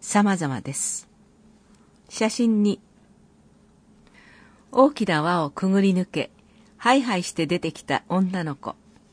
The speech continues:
写真三。大好きな給食タイム。ご満悦でスプーンを使って口に運ぶ二人の子供。写真四。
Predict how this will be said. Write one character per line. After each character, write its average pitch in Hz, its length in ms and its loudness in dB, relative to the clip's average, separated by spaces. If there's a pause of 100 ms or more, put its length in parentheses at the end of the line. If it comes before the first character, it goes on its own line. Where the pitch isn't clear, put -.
(1120)
写 214 200 -6
真 220 220 0
三。 190 320 -6 (1700)
大 240 220 0
好 - 60 -8
き - 180 -6
な 143 200 -2
給 208 220 0
食 - 260 -6
タ 160 200 -4
イ 131 60 -4
ム。 120 180 -10 (1120)
ご 208 160 2
満 247 220 4
悦 220 260 -2
で 202 200 0 (520)
ス - 180 -10
プ 262 120 -2
ー - 20 4
ン 214 100 4
を 143 80 0
使 - 240 -8
っ - 80 -16
て - 180 -10
口 - 280 -2
に 208 80 2
運 185 320 -6
ぶ - 180 -6 (540)
二 - 240 -2
人 220 120 0
の 123 120 -4
子 - 160 -12
供。 127 280 -10 (1700)
写 233 180 -6
真 220 320 0
四。 170 220 -2